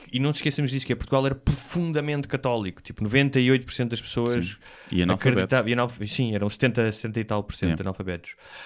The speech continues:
Speaker 1: Ahm, e portanto, em alturas, isto não é novo, em alturas de crise, ah, em que tu achas que o mundo vai acabar, ah,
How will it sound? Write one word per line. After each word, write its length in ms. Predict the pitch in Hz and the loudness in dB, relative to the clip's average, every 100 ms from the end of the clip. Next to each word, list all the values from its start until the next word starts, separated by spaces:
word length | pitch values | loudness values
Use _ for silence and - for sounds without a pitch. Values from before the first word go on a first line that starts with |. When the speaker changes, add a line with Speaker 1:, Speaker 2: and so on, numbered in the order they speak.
| - | -8
Speaker 1:
Ahm, 540 | - 107 104 104 104 104 - | -2 0 2 0 -2 -4 -2
e 80 | 139 | 0
portanto, 380 | 139 - 127 117 | 2 2 2 4
em 200 | 147 160 | 4 6
alturas, 960 | 160 151 131 147 127 110 104 98 - - _ - - | 6 4 2 4 4 6 4 2 -4 -12 _ -20 -18
isto 160 | - 101 | -6 2
não 60 | |
é 60 | 120 | 4
novo, 200 | 143 113 | 4 4
em 40 | |
alturas 340 | 98 98 117 110 | 2 0 0 -2
de 100 | - | -6
crise, 680 | - 131 127 110 98 - - - - _ - | 2 6 6 4 0 -8 -14 -20 -20 _ -4
ah, 560 | 95 92 90 90 90 | 0 0 0 -2 -2
em 160 | - 107 | 0 0
que 100 | 104 | 0
tu 120 | 120 | 6
achas 220 | 123 120 - | 6 4 0
que 100 | 127 | 4
o 40 | |
mundo 260 | 127 131 113 | 6 6 6
vai 140 | 123 | 4
acabar, 560 | 117 127 117 107 104 98 - - - - - | 4 2 6 6 6 2 -6 -12 -8 -6 -4
ah, 500 | 104 101 98 95 95 | -2 0 2 0 0